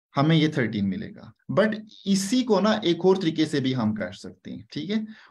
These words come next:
वो क्या है कि next आप स-, इसमें देख सकते हैं, वो ये तरीका है कि आपने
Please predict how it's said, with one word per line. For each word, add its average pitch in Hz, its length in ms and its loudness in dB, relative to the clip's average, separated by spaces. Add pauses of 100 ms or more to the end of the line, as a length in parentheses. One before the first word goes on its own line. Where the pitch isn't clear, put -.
(100)
वो 143 260 2
क्या 151 240 2
है 110 180 0 (400)
कि 139 200 -6
next 143 320 2
आप 120 160 0
स-, - 240 -12
इसमें 117 280 -2
देख 98 180 -2
सकते - 280 -10
हैं, 98 120 -10
वो 139 220 0
ये 202 140 4
तरीका 156 280 0
है 151 100 0
कि 190 200 -4
आपने 156 600 -4